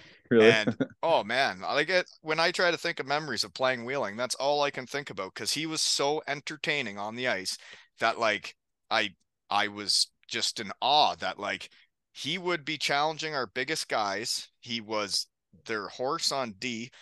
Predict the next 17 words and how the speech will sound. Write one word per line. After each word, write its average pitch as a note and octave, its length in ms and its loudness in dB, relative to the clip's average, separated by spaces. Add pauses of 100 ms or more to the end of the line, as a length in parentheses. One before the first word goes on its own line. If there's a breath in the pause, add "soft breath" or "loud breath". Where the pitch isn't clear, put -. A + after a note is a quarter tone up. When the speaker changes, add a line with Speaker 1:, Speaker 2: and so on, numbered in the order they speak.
(140 soft breath)
Speaker 2:
He A2+ 140 -8
was F#2 180 -10
running B2+ 320 0
the D#3+ 60 -6
power B2 440 0
play. G#2 320 -6
He'd G2+ 200 -10
fight D#3 380 -4
anybody. A2 540 -2 (380 loud breath)
And B2+ 140 0
then F3 140 4
he F3 140 -4
would C3 140 -2
ridicule A2+ 720 -2
our, G2 160 -4 (160)
like, G2+ 220 -2
our G2 180 -6